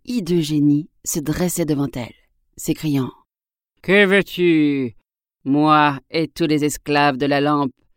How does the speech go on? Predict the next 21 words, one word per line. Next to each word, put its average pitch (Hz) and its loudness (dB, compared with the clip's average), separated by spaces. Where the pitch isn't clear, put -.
nous 165 0
sommes 165 2
prêts 156 -4
à 143 0
t'obéir 131 -2
comme 151 2
tes 139 -2
esclaves 123 -8
et 156 -2
les 143 0
esclaves 127 -4
de 123 -4
tous 233 -4
ceux 190 0
qui 190 -2
ont 175 4
la 160 4
lampe 143 0
à 143 -2
la 135 0
main. » « 123 0